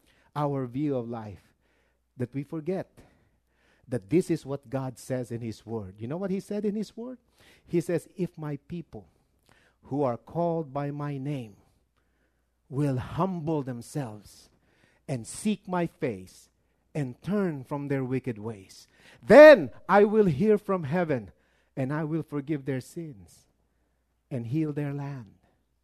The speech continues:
Loved ones, we need to bow our hearts before God.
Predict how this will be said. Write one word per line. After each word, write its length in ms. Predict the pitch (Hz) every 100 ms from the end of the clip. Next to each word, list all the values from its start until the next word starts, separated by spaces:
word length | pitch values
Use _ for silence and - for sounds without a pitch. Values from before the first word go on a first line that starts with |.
| _ _ _ _ _ _ _ _ _ - 147 _
Loved 200 | 139 156
ones, 400 | 160 156 160 - _ _ _ _ _ _ _ _ _
we 120 | 127 131
need 320 | 135 123 -
to 80 | 110
bow 280 | 117 117
our 140 | 113 110
hearts 320 | 135 127 -
before 300 | 123 135 120
God. 400 | 104 127 -